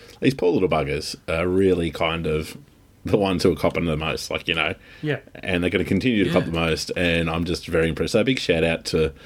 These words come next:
Speaker 1: all the kids out there. I reckon you're doing an amazing job, and all those parents
Speaker 3: Yeah,
Speaker 1: helping them
Speaker 3: I
Speaker 1: out at home and everything. I think that there's a huge, it's, it's,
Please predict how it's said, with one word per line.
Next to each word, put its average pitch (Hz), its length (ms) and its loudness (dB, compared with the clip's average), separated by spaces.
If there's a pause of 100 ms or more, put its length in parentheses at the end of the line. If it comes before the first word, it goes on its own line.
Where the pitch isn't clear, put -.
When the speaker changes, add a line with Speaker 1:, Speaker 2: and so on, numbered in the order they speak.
(300)
Speaker 1:
all - 140 2
the - 80 4
kids 117 320 0
out 95 140 2
there. 85 180 2
I 113 60 4
reckon 113 180 2
you're 82 100 2
doing 87 180 4
an 78 40 2
amazing 80 400 0
job, 78 320 -4
and 80 320 -2
all 82 100 -2
those 78 140 2
parents 87 320 0
Speaker 3:
Yeah, 160 80 2
Speaker 1:
helping 92 200 2
them 120 80 4
Speaker 3:
I 85 60 4
Speaker 1:
out 80 120 0
at 95 40 -2
home 92 220 2
and 95 80 2
everything. 101 380 4
I 90 80 0
think 98 220 0
that - 60 -8
there's 85 200 -4
a 104 40 -2
huge, 98 600 2 (500)
it's, - 200 2
it's, - 340 0